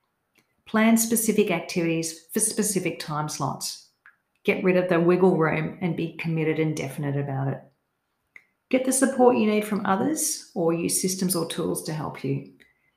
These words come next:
And think about the seven-minute rule so you can get started without any too big of an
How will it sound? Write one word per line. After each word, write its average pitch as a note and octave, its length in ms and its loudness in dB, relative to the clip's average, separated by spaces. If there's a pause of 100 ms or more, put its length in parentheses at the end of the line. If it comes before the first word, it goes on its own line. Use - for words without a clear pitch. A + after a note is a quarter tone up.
(260)
And C#4+ 380 0
think C#4+ 160 6
about C#4 200 2
the A3 60 -2
seven-minute G3 640 2
rule D#3+ 400 -2
so - 120 -4
you G3 120 0
can F#3 120 -2
get E3+ 160 -4
started D3+ 640 -4 (800)
without D3+ 320 -2
any D3+ 280 -4
too D3+ 480 -6
big D3 140 -4
of C#3+ 100 -6
an - 320 -6